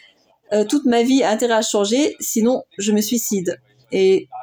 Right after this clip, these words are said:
moi, je pensais que ça n'allait pas marcher, que je pourrais, euh, mourir comme je le souhaitais à l'époque.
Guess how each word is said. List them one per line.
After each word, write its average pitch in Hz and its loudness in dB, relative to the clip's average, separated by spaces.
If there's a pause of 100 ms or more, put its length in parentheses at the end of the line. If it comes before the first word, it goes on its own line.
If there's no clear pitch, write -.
(220)
moi, 220 0
je 226 -4
pensais 214 0
que 233 -4
ça 226 0
n'allait 190 0
pas 220 0
marcher, 202 0
que 202 -2
je - -8
pourrais, 185 -2
euh, 180 0
mourir 233 0
comme 202 -2
je 196 0
le 190 0
souhaitais 208 -2
à 196 0
l'époque. 202 -2